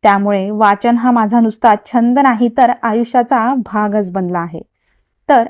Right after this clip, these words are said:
अशा प्रकारे आपण इथे हा निबंध पाहिलेला आहे,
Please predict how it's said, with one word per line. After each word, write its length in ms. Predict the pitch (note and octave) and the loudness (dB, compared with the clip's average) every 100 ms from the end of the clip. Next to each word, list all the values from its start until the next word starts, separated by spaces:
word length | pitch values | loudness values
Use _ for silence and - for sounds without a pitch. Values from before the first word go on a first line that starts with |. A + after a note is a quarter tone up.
| - | -4
अशा 280 | A3 - C4 | -6 -2 -2
प्रकारे 520 | C4+ C4+ A#3 A3+ G#3 _ | -2 0 0 -2 -8 _
आपण 300 | A#3+ A#3+ C4+ | -2 0 0
इथे 380 | B3+ C4 G#3+ B3+ _ _ _ _ - | 0 -2 -4 -6 _ _ _ _ 0
हा 100 | A3+ | 0
निबंध 420 | A#3 G3+ A3+ A#3 G#3+ C4 D4+ _ | 2 0 0 2 0 -4 -14 _
पाहिलेला 420 | A3+ F#3 G3+ G#3+ | -4 0 0 2
आहे, 360 | G#3 G3 G#3+ | 0 -2 -8